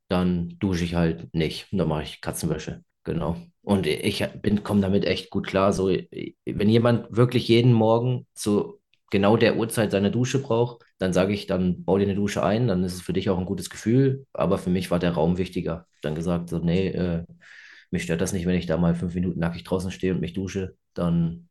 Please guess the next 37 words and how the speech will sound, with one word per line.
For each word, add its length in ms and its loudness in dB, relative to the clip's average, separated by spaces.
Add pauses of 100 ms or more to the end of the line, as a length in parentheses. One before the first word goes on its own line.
dann 140 -2
ist 180 -4
es 120 -6
so. 280 -4 (600)
Und 380 -2
genau, 400 0
ich 140 -6
habe 120 0
halt 120 0
den, 260 0
den 200 -2
Platz 260 0
und 240 -2
eine 540 0
viel 180 -2
größere 640 -2
Arbeitsfläche 600 -2
für 120 -6
die 100 -2
Küche. 400 -8 (240)
Weil 140 0
da, 160 0
wo 80 -2
die 200 -4
Dusche 340 -4
hingekommen 640 0
wäre, 200 4
ist 160 0
jetzt 220 0
meine 380 2 (320)
Toilette 400 4
und 200 2
Dreckwäschebehälter 840 2
und 140 0
obendrauf 400 2
die 80 -6
Platte 480 0